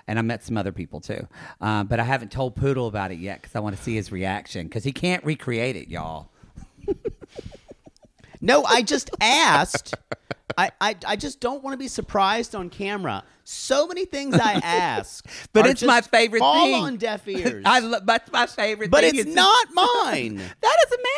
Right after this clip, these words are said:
Speaker 1: matter.
Speaker 2: Oh.
Speaker 1: We should move on to Gino and Jasmine 'cause someone was definitely surprised on camera at that nail salon.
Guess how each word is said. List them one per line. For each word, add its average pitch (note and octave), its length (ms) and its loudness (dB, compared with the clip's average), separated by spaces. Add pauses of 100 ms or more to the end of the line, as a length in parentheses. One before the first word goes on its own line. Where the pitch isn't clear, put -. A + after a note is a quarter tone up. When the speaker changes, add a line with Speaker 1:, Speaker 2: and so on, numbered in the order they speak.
(180)
Speaker 1:
matter. B2 280 -2 (3250)
Speaker 2:
Oh. D#3 1040 6 (200)
Speaker 1:
We A3+ 180 6
should A#3+ 200 6
move A#3 200 4
on G3 200 2
to F3 100 -2
Gino D#3+ 340 -2
and C#3 100 -4
Jasmine B2+ 460 -4
'cause C3+ 200 -10
someone G#3+ 580 -2
was C#3 240 -6
definitely F#3+ 500 -2
surprised C3+ 540 -2
on B2 140 -4
camera A#2 340 -4
at G#2+ 100 -6
that G#2 160 -6
nail G#2 220 -2
salon. E2+ 520 -8